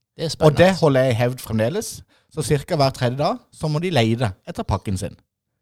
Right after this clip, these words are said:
Speaker 2: Og så er det ikke noe, det er ikke noe overdådig greier. Det kan være ting de trenger. Det kan være sokk, eller det kan være en shampoo. Det kan være hva som helst.
Speaker 1: Ja, ja, det er jo ikke hva som er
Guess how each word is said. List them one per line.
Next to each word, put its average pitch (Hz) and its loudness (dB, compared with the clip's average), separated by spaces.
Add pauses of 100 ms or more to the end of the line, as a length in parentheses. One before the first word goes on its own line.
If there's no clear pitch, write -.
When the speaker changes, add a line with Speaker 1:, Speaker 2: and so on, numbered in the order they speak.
(640)
Speaker 2:
Og 156 4
så 147 4
er 113 0
det 117 0
ikke 160 -2
noe, 110 6
det 104 -6
er 107 2
ikke 135 -6
noe 104 0
overdådig 98 -2
greier. 101 0
Det 101 -2
kan 104 -4
være 95 -2
ting 95 -4
de 92 -4
trenger. 131 -4
Det 131 -4
kan 90 -4
være 73 -6
sokk, - -4
eller 120 -4
det 80 -8
kan 80 -8
være 69 -12 (360)
en 92 -6
shampoo. 151 0 (140)
Det 98 -10
kan 87 -6
være 62 -12
hva 90 -6
som 95 -10
helst. - -12
Speaker 1:
Ja, 131 4
ja, 160 6
det 117 2
er 113 4
jo - 2
ikke 160 6
hva 98 8
som 117 0
er 107 2